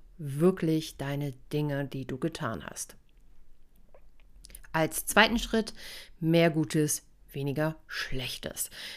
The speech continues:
Nachdem du nun so ungefähr eine Woche lang deine Aktivitäten bewertet hast, ist es nun an der Zeit, Maßnahmen wirklich zu ergreifen und ins Tun zu kommen. Und mehr von dem zu tun, was dir gut tut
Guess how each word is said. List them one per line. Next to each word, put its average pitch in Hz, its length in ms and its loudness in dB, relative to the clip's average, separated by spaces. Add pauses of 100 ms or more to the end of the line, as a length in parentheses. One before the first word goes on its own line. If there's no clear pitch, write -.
(120)
Nachdem 220 380 8
du 233 100 10
nun 220 420 8
so 196 120 6
ungefähr 254 320 4
eine 175 220 2
Woche 220 220 6
lang 220 280 4
deine 185 200 4
Aktivitäten 190 800 2
bewertet 156 800 0
hast, 143 300 -2
ist - 160 -6
es 190 120 -4
nun 202 220 4
an 190 120 0
der 170 140 0
Zeit, 165 340 -2
Maßnahmen 143 500 0
wirklich - 300 -6
zu - 160 -8
ergreifen 156 600 -2
und 85 200 -4
ins 151 200 -6
Tun 151 260 -2
zu - 120 -8
kommen. - 320 -8 (380)
Und 160 180 2
mehr 175 280 6
von 208 220 -2
dem 185 260 6
zu - 160 -4
tun, 190 320 0
was 160 200 -2
dir 147 140 -2
gut 202 300 2
tut 330 340 0